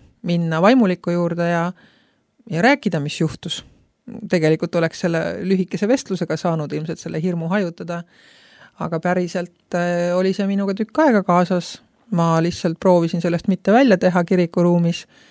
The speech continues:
aga mõnikord, kui vanemad prouad omavahel sosistavad kirikus, siis mul tuleb ikkagi see meelde, kuigi nüüd on juba palju aastaid möödunud <laughs> sellest ajast.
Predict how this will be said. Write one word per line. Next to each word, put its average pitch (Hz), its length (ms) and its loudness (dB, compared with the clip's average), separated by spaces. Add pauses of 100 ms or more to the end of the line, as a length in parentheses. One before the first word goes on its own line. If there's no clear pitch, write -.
(800)
aga 160 400 -4
mõnikord, 165 580 0
kui 175 440 0
vanemad 180 420 2
prouad 185 400 4
omavahel 170 600 2
sosistavad 208 640 2
kirikus, 190 540 0
siis 190 240 -4
mul 185 160 2
tuleb 226 240 4
ikkagi 165 360 2
see 165 160 4
meelde, 151 420 4 (280)
kuigi 165 300 2
nüüd 160 200 2
on 156 140 0
juba 156 140 0
palju 156 300 4
aastaid 165 380 0
möödunud 160 520 4 (160)
<laughs> - 240 -2
sellest 156 380 2
ajast. 147 360 -2